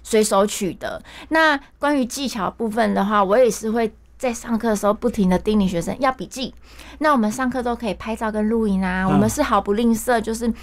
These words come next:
Speaker 1: 学员可以拍照，自-，自己看，我都觉得非常 OK。
Speaker 2: 所以它的原料是不是都讲究到公克或C C数这样子？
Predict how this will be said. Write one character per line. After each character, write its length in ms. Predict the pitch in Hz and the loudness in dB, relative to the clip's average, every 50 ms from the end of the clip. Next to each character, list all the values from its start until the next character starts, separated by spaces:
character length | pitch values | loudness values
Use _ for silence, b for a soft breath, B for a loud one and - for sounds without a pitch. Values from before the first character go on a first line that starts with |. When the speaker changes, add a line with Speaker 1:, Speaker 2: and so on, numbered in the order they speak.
| B B B B B B - | B B B B B B -14
Speaker 1:
学 220 | - - 220 220 | 0 2 4 4
员 160 | 226 214 208 | 6 4 2
可 160 | 208 214 208 | 0 0 0
以 100 | 202 196 | 0 0
拍 280 | - - 208 185 175 185 | 0 -2 0 0 0 0
照， 360 | 185 - 202 165 - 131 - - | 0 0 0 0 0 -2 -4 -8
自-， 160 | - - 254 226 - | -8 -6 -6 -6 -6
自 140 | - - 269 | -4 -4 -4
己 180 | 226 - - 220 | -4 -4 -8 -10
看， 340 | - 214 226 220 196 175 | -4 -2 2 2 2 2
我 60 | 160 - | 0 0
都 160 | - 208 214 | -2 -2 -2
觉 160 | - - 151 | -2 -4 -6
得 60 | 165 | -6
非 180 | 190 - 208 208 | -2 -2 -2 0
常 180 | 214 202 - - | 0 -2 -2 0
OK。 540 | - 170 160 170 - - 202 - - - - B B B B B B B B | 0 0 0 -2 -4 -8 -8 -8 -8 -10 -14 B B B B B B B B
Speaker 2:
所 160 | - - 240 | -2 0 0
以 60 | 220 | 2
它 140 | - 240 233 | 2 2 2
的 100 | 233 214 | 4 4
原 220 | 180 165 160 165 | 4 4 4 4
料 160 | 196 202 180 | 4 4 2
是 100 | 165 170 | 2 0
不 80 | 185 170 | -2 -2
是 60 | 165 | 0
都 120 | 180 180 180 | 0 0 0
讲 280 | 175 - 147 123 123 | 0 -2 -2 0 0
究 160 | 120 170 160 | 0 -2 0
到 120 | 156 165 147 | 0 0 -2
公 320 | 135 - - 151 147 151 | -2 -2 0 0 0 0
克 240 | 139 - - 156 135 | 0 0 0 0 0
或 160 | 131 151 147 | 2 0 -2
C 220 | 131 - - 143 135 | -2 -4 -4 -4 -4
C 180 | 127 - 135 | -2 -2 -2
数 280 | 127 120 - - 127 120 | -2 -2 -2 -4 -2 -2
这 100 | 123 127 | -2 -2
样 100 | 113 110 110 | -4 -4 -8
子？ 100 | - | -10